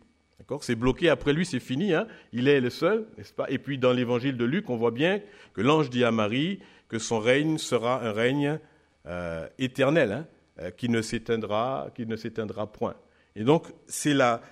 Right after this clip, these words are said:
démonstration, cette généa-, cette généalogie, si vous voulez, elle est là pour montrer, pour faire la preuve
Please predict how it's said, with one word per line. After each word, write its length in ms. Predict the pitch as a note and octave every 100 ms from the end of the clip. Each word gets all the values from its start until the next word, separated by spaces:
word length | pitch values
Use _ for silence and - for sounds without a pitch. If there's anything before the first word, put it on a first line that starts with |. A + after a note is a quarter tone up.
| _
démonstration, 960 | G2+ F3 G#3 G#3 - - C#3 - F3+ G3+
cette 220 | - D#3
généa-, 500 | B2+ C#3 C#3 C#3 C#3+
cette 180 | - A#2+
généalogie, 560 | A#2+ C#3+ C#3 C3+ C3 D#3+
si 120 | C#3
vous 100 | B2+
voulez, 180 | B2+ A#2+
elle 160 | A2 A#2
est 80 |
là 120 | C#3 G3+
pour 240 | E3+ A#2+
montrer, 420 | A#2 B2+ B2 G#3
pour 200 | - B2+
faire 240 | - E3 B2+
la 140 | G#2+
preuve 840 | - D#3 - F#3 A3+ A#3 A#3 F#3+